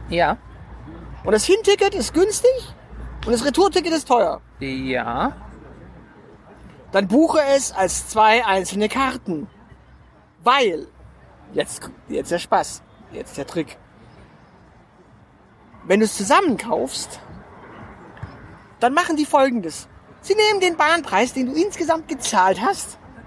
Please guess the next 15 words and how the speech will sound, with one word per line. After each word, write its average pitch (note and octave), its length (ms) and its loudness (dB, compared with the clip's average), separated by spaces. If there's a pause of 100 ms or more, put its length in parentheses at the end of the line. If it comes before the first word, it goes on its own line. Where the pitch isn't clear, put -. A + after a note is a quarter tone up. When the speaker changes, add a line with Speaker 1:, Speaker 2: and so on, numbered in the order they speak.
(340)
Speaker 2:
für F3+ 80 0
Hin B3+ 180 2
und C4+ 180 -4
Retour, A#3 280 -4 (260)
Speaker 1:
Ja. D3+ 220 0 (520)
Speaker 2:
halbieren D4 640 2
ihn A#3+ 340 0 (460)
Speaker 1:
Ja. D#3 220 0 (240)
Speaker 2:
und A3 140 0
geben F4 220 2
dir D#4+ 100 2
dann D4+ 160 2
von D4 160 -2
der C#4+ 100 4
Hälfte C#4+ 600 2